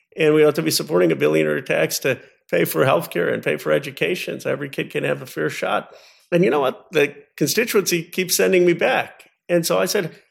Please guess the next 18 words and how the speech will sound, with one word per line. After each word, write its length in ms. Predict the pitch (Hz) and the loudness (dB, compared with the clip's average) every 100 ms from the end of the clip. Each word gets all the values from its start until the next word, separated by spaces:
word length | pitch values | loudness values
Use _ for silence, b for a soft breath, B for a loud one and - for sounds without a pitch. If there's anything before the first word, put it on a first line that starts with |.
| _ | _
"How 180 | - 277 | -2 -2
hard 260 | 269 262 254 | 2 0 2
can 140 | 247 | -2
this 140 | 233 - | -2 -4
be 160 | 254 | -6
for 140 | 262 165 | -2 0
other 240 | - 226 | 2 2
districts 520 | 156 170 - 143 - | 4 2 0 0 -2
to 140 | - 196 | -2 -2
be 80 | |
for 180 | 185 185 | 0 2
the 80 | 160 | 0
billionaire 440 | 165 160 156 135 | 2 4 4 0
tax 300 | 131 156 143 | 0 0 0
if 80 | 160 | -2
the 60 | 151 | 0
guy 180 | 165 175 | 2 2
representing 680 | 170 175 170 180 180 170 | 0 0 0 2 2 0